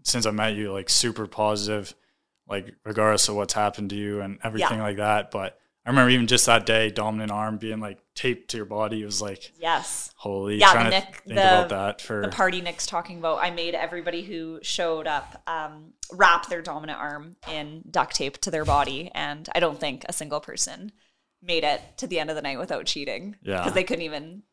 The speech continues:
Speaker 2: do up your pants after going to the washroom. So.
Speaker 1: Yeah, or
Speaker 2: Yeah.
Speaker 1: anything. Yeah, it's, yeah, it's crazy.
Speaker 2: Yeah, I, I like doing things in my own style, and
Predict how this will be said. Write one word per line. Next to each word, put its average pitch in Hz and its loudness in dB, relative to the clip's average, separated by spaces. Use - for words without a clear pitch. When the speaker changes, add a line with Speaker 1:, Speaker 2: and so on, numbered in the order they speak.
Speaker 2:
do 180 -6
up 147 -6
your 165 -12
pants 160 -8
after 175 -12
going 170 -10
to 175 -12
the 170 -6
washroom. 170 -8
So. - -4
Speaker 1:
Yeah, 98 2
or 98 -2
Speaker 2:
Yeah. 110 -6
Speaker 1:
anything. 110 6
Yeah, 110 6
it's, - 2
yeah, 101 -4
it's - -4
crazy. - 0
Speaker 2:
Yeah, 220 12
I, 196 8
I 240 8
like 254 4
doing 247 -8
things 202 -6
in 196 -8
my 185 -2
own 175 -6
style, 160 2
and 160 -8